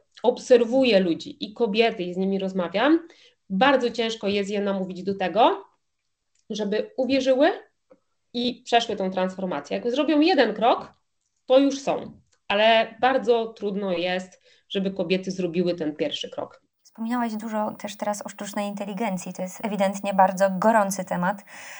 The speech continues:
Speaker 2: e, związany z tym, że właśnie z jednej strony ludzie obawiają się tego, że sztuczna inteligencja zabierze im pracę, a z drugiej strony na przykład Nofla wprowadza sztuczną inteligencję, która z suchych danych stworzy atrakcyjne ogłoszenia o pracy.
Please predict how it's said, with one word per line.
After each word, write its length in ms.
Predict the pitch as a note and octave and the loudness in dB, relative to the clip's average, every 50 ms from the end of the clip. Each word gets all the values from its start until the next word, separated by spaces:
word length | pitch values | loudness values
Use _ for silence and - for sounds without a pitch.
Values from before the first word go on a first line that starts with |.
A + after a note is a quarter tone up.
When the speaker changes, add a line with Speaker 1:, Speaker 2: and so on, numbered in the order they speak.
| - - - | -12 -2 0
Speaker 2:
e, 300 | F#3 F#3 F#3 F#3 F#3+ F#3+ | 2 2 4 2 2 0
związany 640 | F3+ F#3 F#3 F#3+ F#3+ F#3+ G3 F#3 F#3 F#3 F#3 F#3+ | 0 -2 -2 -2 -2 4 4 4 4 4 0 -2
z 100 | F#3+ - | -4 -4
tym, 180 | - F3+ F3+ F#3 | -4 -2 -2 0
że 160 | F3+ F3+ F3+ | 0 0 2
właśnie 260 | F3 F3+ F3+ - G3 | 2 0 0 0 -4
z 20 | F#3 | -2
jednej 180 | F#3+ F#3 F#3 | -2 -2 -4
strony 320 | F3+ - - F#3+ F#3+ F#3+ F#3 | -6 -4 -4 -4 -2 -2 -2
ludzie 220 | F#3+ F3 F#3+ F#3 | -2 2 2 2
obawiają 500 | F#3+ F#3 F#3+ F3+ F3+ G3 G3 F#3+ F#3 F#3 | 4 2 2 2 4 4 4 4 2 0
się 140 | F#3 - F#3+ | -2 -4 -2
tego, 300 | F#3+ G3+ F3+ F3+ F3+ F3+ | -2 -2 -2 0 -2 -2
że 320 | F3 F3+ F3+ F3 F3 F3 F3+ | 0 0 0 0 0 -2 -4
sztuczna 300 | - - F#3 - - F#3 | -6 -8 -8 -4 -2 -2
inteligencja 520 | F#3 F#3 F#3 F#3+ F3+ F#3 F#3 F#3 - G3 | -2 -2 -2 -2 0 0 -2 0 0 2
zabierze 400 | F3+ F#3 F3+ F3+ G3 F#3 F3+ F#3+ | 2 2 2 2 0 2 2 0
im 120 | F#3+ F#3+ F#3 | 0 -2 -2
pracę, 420 | - G3+ G3 G3 - - B3 B3+ B3 - _ _ _ _ _ _ | 0 0 0 0 2 2 2 2 0 -4 _ _ _ _ _ _
a 160 | - G#3 G3+ | 6 6 6
z 80 | G3+ G3+ | 6 2
drugiej 260 | G3 G#3+ F#3+ G#3 G#3 | -4 -2 0 0 -2
strony 340 | G#3 - - G3 G3+ G3+ G3 | 0 4 6 6 6 6 2
na 80 | G3+ | 0
przykład 320 | G3 - - - G3+ G3 G3 | 0 0 2 2 2 2 4
Nofla 320 | F#3+ G3 G3 G3 G3 F#3+ | 0 0 2 4 2 2
wprowadza 720 | F#3 - - _ - F#3+ F#3+ F3+ F#3 F3 F3 F#3 F3+ G3 G3 - F#3 | 2 0 -10 _ -2 -2 4 4 4 4 6 4 4 4 2 -4 -12
sztuczną 340 | - - G#3 G3 - G3+ G3+ | -8 -8 -8 -4 -2 -2 -2
inteligencję, 560 | G3+ G3+ F#3+ F#3+ F#3+ F#3+ F#3 G3+ G3+ - G3 | 0 0 -2 0 2 2 2 2 2 -4 -6
która 240 | G3 - G3 F#3+ F#3+ | -4 0 2 2 2
z 100 | - - | 2 -2
suchych 280 | - G#3+ - G3+ G3 | -4 -2 -2 -2 4
danych 340 | F#3 G3 F#3+ F#3+ G3+ G#3 G3+ | 6 6 6 6 2 -2 -6
stworzy 300 | - - - G3 F#3+ F#3+ | -8 0 0 2 4 4
atrakcyjne 720 | F#3+ F#3+ - G3 F#3+ F#3+ - - F#3+ F#3 F#3 F#3 F#3 G3 G3 - - - - - - - | 4 4 2 -2 -4 -4 -6 -6 -4 -2 -2 -2 -2 -2 -4 -8 -18 -20 -20 -18 -2 0
ogłoszenia 520 | G#3 G3 F#3+ F#3+ F#3 - G3 F#3 F#3 F#3 | 0 2 2 0 0 0 -2 -2 0 -2
o 40 | F#3+ | -2
pracy. 400 | F#3 F#3+ F3+ F3+ - - E3 | 2 2 0 0 0 -4 -6